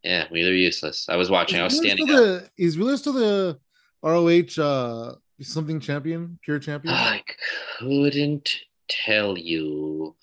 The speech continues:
Speaker 1: I thought, uh,
Speaker 2: You
Speaker 1: Katsuyori
Speaker 2: remember,
Speaker 1: Shibata had the
Speaker 2: uh,
Speaker 1: title.
Speaker 2: about a, a year ago, uh, the beginning of last year, I think it was, Tony Khan said, "We're gonna see much less R O H titles than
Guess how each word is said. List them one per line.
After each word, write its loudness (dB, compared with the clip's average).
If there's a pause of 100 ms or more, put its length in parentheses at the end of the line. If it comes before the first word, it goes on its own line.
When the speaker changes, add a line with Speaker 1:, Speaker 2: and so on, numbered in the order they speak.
(240)
Speaker 1:
I -2
thought, 0 (1400)
uh, 0
Speaker 2:
You -4
Speaker 1:
Katsuyori -2
Speaker 2:
remember, 4
Speaker 1:
Shibata -2 (760)
had -2
the 6
Speaker 2:
uh, 4
Speaker 1:
title. -2
Speaker 2:
about 2
a, 0
a -6
year 2
ago, 2 (600)
uh, -2
the -6
beginning -2
of -4
last -6
year, -4
I -6
think -12
it -8
was, -8 (580)
Tony -2
Khan -4
said, 0
"We're -4
gonna -2
see -2
much -2
less -2
R -2
O 0
H -4
titles -2
than -8